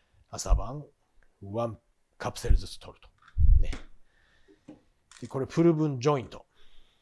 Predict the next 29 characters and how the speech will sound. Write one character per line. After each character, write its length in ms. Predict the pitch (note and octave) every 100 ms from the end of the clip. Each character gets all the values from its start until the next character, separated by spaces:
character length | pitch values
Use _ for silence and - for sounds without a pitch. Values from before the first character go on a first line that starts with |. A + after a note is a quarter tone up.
| _
で、 300 | A#2 G#2 G2+
さ 120 | - F#3+
っ 60 |
き 100 | -
紹 160 | - A2+
介 160 | G2+ G2+
し 60 |
た 180 | - F#2+ - - _
ボ 160 | C#3 C#3
ー 40 |
ン 40 |
ブ 100 | B2+
ロ 80 | C3+
ス、 160 | A#2+ G#2+
こ 100 | -
れ 60 | A#2+
は 60 | A2+
コ 140 | C3+
ラ 140 | C3
ー 20 | A#2+
ゲ 60 |
ン 60 | G2
な 100 | E2+
ん 40 |
だ 100 | E2+
け 100 | D#2+
れ 40 | F2
ど 100 | F#2+
も、 180 | F#2+